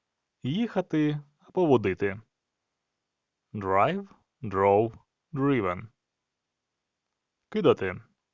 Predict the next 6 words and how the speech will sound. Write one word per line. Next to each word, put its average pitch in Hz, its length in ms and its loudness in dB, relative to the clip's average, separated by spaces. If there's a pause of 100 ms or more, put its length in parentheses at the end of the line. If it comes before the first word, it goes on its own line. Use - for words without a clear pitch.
(680)
Throw, 113 560 2 (420)
threw, 104 440 0 (540)
thrown. 110 560 4 (1800)
Спати. 101 600 -2 (920)
Sleep, 196 500 -4 (460)
slept, - 560 0